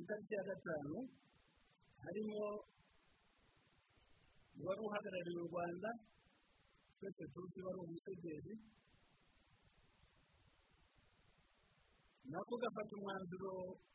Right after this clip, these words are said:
nimero magana cyenda n'icyenda. Gasaba ko u Rwanda, ngo mu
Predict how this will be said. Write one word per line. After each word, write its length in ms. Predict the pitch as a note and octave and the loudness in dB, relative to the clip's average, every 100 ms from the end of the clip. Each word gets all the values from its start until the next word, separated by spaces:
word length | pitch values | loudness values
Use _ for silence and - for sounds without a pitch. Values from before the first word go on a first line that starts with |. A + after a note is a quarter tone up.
| E3 | -4
nimero 460 | G3 F#3+ G3 F#3+ F#3 F#3 F3+ - - - - - - - - - - - - - - D#3+ | -2 0 0 2 2 0 -4 -8 -20 -20 -20 -20 -20 -20 -20 -20 -20 -20 -20 -20 -12 -6
magana 300 | F3+ F#3 F3+ | -2 0 0
cyenda 300 | G#3 G#3+ G#3+ G#3 | 0 0 0 0
n'icyenda. 640 | G3+ - F#3+ D#3+ C3 - - - - - - - - - - - - - - - - - - - - - - - - - - - - - - - - | -2 0 0 0 -2 -6 -14 -18 -20 -20 -20 -20 -20 -20 -20 -20 -20 -20 -20 -20 -20 -20 -20 -20 -20 -20 -20 -20 -20 -20 -20 -20 -20 -20 -20 -18 -6
Gasaba 380 | F3+ - G3 A3 A3 | -6 0 0 0 -2
ko 40 | B3+ | -6
u 80 | A#3+ | 2
Rwanda, 480 | G#3 E3+ C3+ A#2+ - - - - - C#3+ | 2 2 0 -8 -12 -18 -20 -20 -16 -6
ngo 120 | F#3 | -2
mu 120 | G#3 | -2